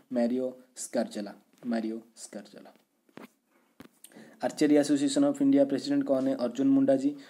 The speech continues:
headquarter कहाँ पे? न्यू दिल्ली। headquarter है न्यू दिल्ली। international swimming federation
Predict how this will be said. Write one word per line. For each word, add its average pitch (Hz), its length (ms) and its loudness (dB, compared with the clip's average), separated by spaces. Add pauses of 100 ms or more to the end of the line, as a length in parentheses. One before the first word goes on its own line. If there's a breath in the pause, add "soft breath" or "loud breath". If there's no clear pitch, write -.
(160 loud breath)
headquarter 135 360 0
कहाँ 131 200 -2
पे? 120 220 -6 (220 loud breath)
न्यू 117 140 -2
दिल्ली। 101 280 -8 (220)
headquarter 120 420 -6
है 117 100 -6 (280)
न्यू 113 160 -6 (380)
दिल्ली। - 240 -20 (4000 loud breath)
international 143 520 0
swimming 147 380 2
federation 139 600 -2